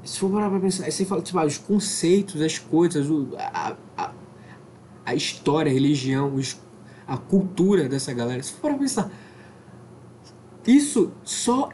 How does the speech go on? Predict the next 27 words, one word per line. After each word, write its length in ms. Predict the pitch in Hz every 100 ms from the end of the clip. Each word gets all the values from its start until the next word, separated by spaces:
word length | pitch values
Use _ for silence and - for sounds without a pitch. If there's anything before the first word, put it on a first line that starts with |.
| -
em 220 | 262 247
língua, 640 | 190 170 202 165 120 101 - - - - - -
só 460 | - - 226 233 240 - -
puramente 680 | 233 226 202 185 196 190
em 240 | 202 175 156
língua. 340 | 151 120 147 -
Tu 80 | 175
precisa 440 | 220 214 208 196 -
saber 520 | - 208 151 156 147 - - -
seis 680 | - - - 214 220 233 170
mil 360 | 165 180 214 202 - -
coisas 760 | - 170 147 113 104 92 - - - - - - - - -
pra 200 | - 113
isso. 260 | 98 87 -
Isso 280 | 180 214 220
só 360 | - - 247 -
em 260 | 277 262 214
língua. 480 | 190 175 135 117 117
Agora 320 | 151 175 190
tu, 200 | 196 196
sei 180 | 180 202
lá, 100 | 165
a 40 |
gente 100 | 151
vai 100 | 165
pra 160 | - 180
física. 580 | - - 151 113 -